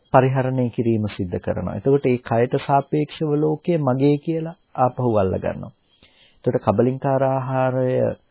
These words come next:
මම කියලා හිතාගත්තාම ආහාරය වෙනස් වෙනකොට කය වෙනස් වෙනවා. කය වෙනස් වෙනකොට ඔන්න දුකට,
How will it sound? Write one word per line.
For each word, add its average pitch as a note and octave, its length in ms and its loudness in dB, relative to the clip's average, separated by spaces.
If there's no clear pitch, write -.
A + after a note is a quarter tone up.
මම G2+ 300 2
කියලා C3 340 0
හිතාගත්තාම C#3 880 -2
ආහාරය C3 560 2
වෙනස් C3 300 -4
වෙනකොට C3 460 -6
කය A#2 240 0
වෙනස් G#2 300 -2
වෙනවා. D#3+ 300 -4
කය B2+ 200 2
වෙනස් B2+ 300 -2
වෙනකොට D3 400 -6
ඔන්න D#3+ 200 0
දුකට, C3+ 400 0